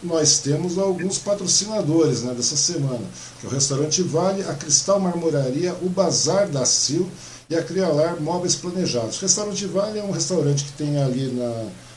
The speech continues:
Orlando Fava, lá no, na Dona Benta, né? Um excelente restaurante e tal, faz entrega, faz tudo, e preço simpático, excelente comida, velho, coisa muito boa. Mesmo Cristal Marmoraria é pra você chegar, tá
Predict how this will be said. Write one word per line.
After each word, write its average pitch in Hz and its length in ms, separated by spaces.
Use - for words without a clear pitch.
Orlando 139 480
Fava, 139 460
lá 135 180
no, 123 300
na 101 260
Dona 127 220
Benta, 143 340
né? 113 160
Um 131 60
excelente 135 420
restaurante 131 680
e - 20
tal, 120 180
faz 123 200
entrega, 120 480
faz - 260
tudo, 139 240
e 143 120
preço - 380
simpático, 143 760
excelente 143 840
comida, 127 420
velho, 107 300
coisa 120 200
muito 139 280
boa. 156 260
Mesmo 226 180
Cristal 247 300
Marmoraria 240 640
é - 20
pra 302 200
você 294 260
chegar, 202 420
tá 120 480